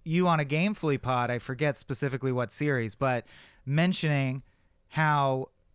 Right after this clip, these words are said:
other than things that are sub-, like, iterations of it, like the Orville or whatever, uh, there's not a lot of, it's basically the utopic science fiction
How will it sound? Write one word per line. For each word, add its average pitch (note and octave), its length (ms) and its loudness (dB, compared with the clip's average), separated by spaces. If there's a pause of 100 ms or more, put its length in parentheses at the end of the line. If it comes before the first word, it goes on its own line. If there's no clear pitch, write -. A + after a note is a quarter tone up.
(120)
other D#3+ 260 4
than D3 160 0
things D#3+ 320 0
that C#3+ 100 0
are C3+ 120 2
sub-, A#2+ 360 -6
like, B2+ 320 -2
iterations D3 600 0
of A2 120 -4
it, C3+ 120 -6
like B2 160 -4
the C3+ 120 -6
Orville A2+ 540 -4
or A#2 100 -4
whatever, A2 460 -4 (380)
uh, C3+ 400 0 (520)
there's D3 300 0
not D#3 380 2
a C#3+ 100 0
lot C3+ 320 2
of, B2+ 260 -2 (120)
it's F#3 180 0
basically E3+ 520 2
the D3+ 420 0
utopic C#3+ 420 0
science B2+ 400 -2
fiction A2+ 480 -4